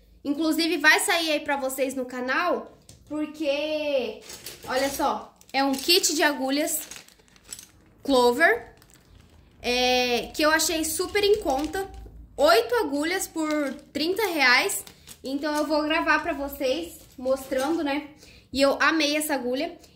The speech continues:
E daí, como eu não tinha ainda, né, tinha perdido a minha, eu utilizei a número três, que era a única que eu tinha aqui. Aí, por isso que ficou um pouquinho menor.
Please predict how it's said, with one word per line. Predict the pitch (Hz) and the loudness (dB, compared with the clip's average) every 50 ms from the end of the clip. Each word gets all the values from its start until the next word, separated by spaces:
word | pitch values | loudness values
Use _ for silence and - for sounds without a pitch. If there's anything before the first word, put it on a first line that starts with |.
| _ - | _ -8
E | 294 | -4
daí, | 247 302 302 311 339 - | 0 0 2 2 0 0
como | - 403 392 381 381 | 0 0 0 2 2
eu | 415 392 | 2 2
não | 359 349 330 311 | 2 2 0 0
tinha | 311 - 320 311 302 294 285 | 0 0 0 0 0 0 0
ainda, | 277 302 359 392 370 349 302 | -2 -2 -2 -2 -2 -2 -2
né, | 294 285 285 | -2 -2 -4
tinha | 285 - 302 277 262 262 | -4 -4 -2 -2 -2 0
perdido | 262 277 247 240 233 254 247 233 | 0 2 2 2 2 0 0 0
a | 240 233 | 0 0
minha, | 254 294 339 381 381 294 247 - - - | 2 2 2 2 2 0 -2 -6 -6 -2
eu | 247 277 311 | 0 0 0
utilizei | 285 - 311 330 339 330 320 311 294 311 | 0 0 -2 -2 0 0 0 2 2 2
a | 302 | 2
número | 311 311 311 302 311 359 330 | 0 0 0 0 -2 -4 -6
três, | - - 285 269 285 330 370 - - - - - - _ | -6 -2 -2 0 0 -2 -2 -6 -8 -12 -14 -18 -20 _
que | - 302 | -8 -4
era | 285 285 294 | -2 0 0
a | 294 294 | 0 0
única | 294 302 302 302 311 | 0 -2 -2 -2 -4
que | 311 311 330 | -4 -4 -4
eu | 320 | -2
tinha | 311 - - 311 302 311 339 | 0 0 0 2 0 0 -2
aqui. | 349 - - 233 202 202 - - - - - - - - - | -4 -4 -6 -6 -6 -8 -10 -18 -20 -20 -20 -20 -20 -8 -2
Aí, | - 254 262 | 0 0 0
por | 254 302 302 | 0 0 -2
isso | 311 311 311 - | -2 -2 -2 -4
que | - 330 | -6 -6
ficou | - 330 330 339 320 302 | -6 -4 -2 0 2 2
um | 302 294 | 2 0
pouquinho | 320 311 - - 302 285 285 285 | -2 -4 -4 -4 -4 -4 -4 -4
menor. | 294 339 359 330 208 - - - | -4 -4 -4 -4 -4 -6 -10 -14